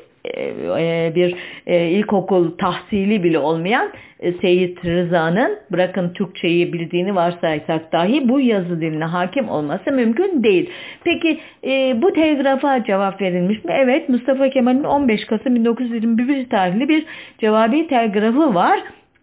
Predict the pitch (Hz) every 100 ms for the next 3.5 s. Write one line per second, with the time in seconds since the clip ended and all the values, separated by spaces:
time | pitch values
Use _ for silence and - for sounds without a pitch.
0 | _ _ _ - 180 175 - 180 190 180
1 | 175 175 180 190 196 190 190 190 - 180
2 | 190 185 175 170 165 185 214 - - 247
3 | 202 151 156 262 330